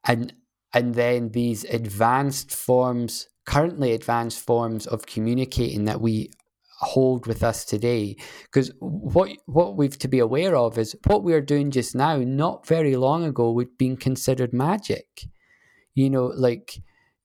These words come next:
th-, there was films based on this where people walked around with things in their, f-, you, you know, and,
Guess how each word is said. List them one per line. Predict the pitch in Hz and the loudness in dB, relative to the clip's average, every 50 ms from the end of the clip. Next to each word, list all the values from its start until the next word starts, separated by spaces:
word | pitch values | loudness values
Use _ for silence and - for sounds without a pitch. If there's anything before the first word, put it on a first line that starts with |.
| _ _ _ - | _ _ _ -2
th-, | 131 143 - - | -2 -2 0 2
there | 135 139 135 | 0 2 2
was | 139 131 - | 2 0 -2
films | - - - - - - - 147 175 214 202 165 139 131 120 107 107 120 120 - _ _ _ _ _ _ _ _ | -6 -8 -10 -10 -10 0 2 4 4 4 2 2 0 0 -2 -4 -6 -10 -12 -12 _ _ _ _ _ _ _ _
based | 143 147 151 147 139 - - | 4 4 4 2 0 0 0
on | 143 135 131 | 2 2 2
this | 135 135 135 - | 0 0 0 0
where | 131 123 | 0 0
people | 120 - 139 135 131 127 | 2 2 2 4 2 4
walked | 127 135 139 139 - 131 | 4 2 2 0 0 0
around | 123 123 135 151 165 151 | 2 4 4 4 4 2
with | 127 - - - | 0 0 0 0
things | 139 135 139 131 123 | 0 0 0 0 0
in | 131 127 | 0 0
their, | 127 120 | 0 -2
f-, | 107 - - _ 214 - _ _ _ | -2 -6 -14 _ -20 -20 _ _ _
you, | 151 127 127 131 - - | -2 -2 -2 -2 -2 -2
you | 123 117 | 0 0
know, | 123 120 120 120 120 - _ - | 0 0 -2 -2 -4 -8 _ -4
and, | 123 123 123 | -4 -4 -4